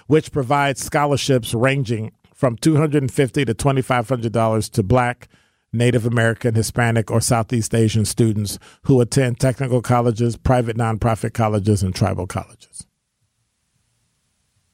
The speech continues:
The Higher Education AIDS Board, which administers the program, did not respond to a request for comment. Similar program is available for students of color.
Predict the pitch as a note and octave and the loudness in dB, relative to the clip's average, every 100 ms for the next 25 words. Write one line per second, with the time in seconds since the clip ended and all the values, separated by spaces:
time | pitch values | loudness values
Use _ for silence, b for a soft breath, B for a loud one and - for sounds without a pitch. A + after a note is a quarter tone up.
0 | _ _ _ _ _ _ _ _ _ _ | _ _ _ _ _ _ _ _ _ _
1 | _ B B B B C3+ C#3 - F#3+ A#3 | _ B B B B 2 2 2 2 4
2 | A3+ F#3 G3 G3+ G3+ G3+ F#3 F3+ E3+ C#3+ | 2 -2 -4 -2 0 0 0 0 0 2
3 | E3+ E3 D#3+ - D#3 C#3 B2 D#3+ F3 - | 4 4 2 0 -2 0 0 0 0 0
4 | F3 F3 - D3+ B2 C#3 C#3 C3 B2 A#2+ | -2 0 2 0 2 -2 0 0 0 0
5 | C#3 C3+ C3+ - C3 B2+ A#2 C3 A#2 A2+ | 0 0 -4 0 0 0 0 2 2 0
6 | A2+ G#2 - - - _ - B2+ A2 G#2+ | 2 0 -2 -8 -12 _ -4 -2 -2 -2
7 | A2 G#2+ b b b b - E3 E3+ D#3 | -2 -6 b b b b 0 2 2 -2
8 | C#3 - D#3 C#3 D3+ D3 C#3+ B2 A#2 C3 | -2 0 0 0 0 2 2 0 2 2
9 | C3+ B2+ B2 A#2 - C3 B2+ A#2+ - B2 | 2 0 -2 -2 0 0 0 -4 -2 0
10 | A2+ G#2+ | 0 -2